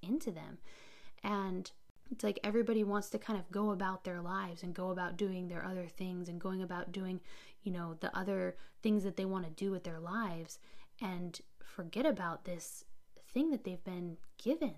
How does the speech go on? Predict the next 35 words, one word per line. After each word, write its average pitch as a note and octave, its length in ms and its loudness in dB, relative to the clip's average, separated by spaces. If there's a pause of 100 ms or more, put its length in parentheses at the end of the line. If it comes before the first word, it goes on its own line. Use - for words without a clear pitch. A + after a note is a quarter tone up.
that - 140 -10
they've G3+ 180 -2
been G3 140 -2
entrusted F3+ 600 -4
with, D#3 260 -8
that, E3 260 -4 (720)
that - 180 -2
really A#3 300 4
takes A#3+ 340 -2
their G3 160 2
nurturing F3+ 540 0
and E3 100 -4
their D#3+ 140 -6
love E3+ 480 0
and F3 160 -2
their F3+ 80 -2
devotion. E3+ 640 -4 (380)
The G3+ 120 4
other B3 180 8
thing G#3+ 180 4
I G3 40 2
really G3 260 2
like F#3 200 0
about F3+ 240 0
this F3+ 140 -2
section F#3+ 300 -2
of E3+ 100 -4
verses F#3 360 0
is E3+ 140 -6
the E3+ 80 0
part F#3 240 0
where F3+ 100 0
it E3+ 80 2
says, F3+ 300 -4
"Like F3 260 -4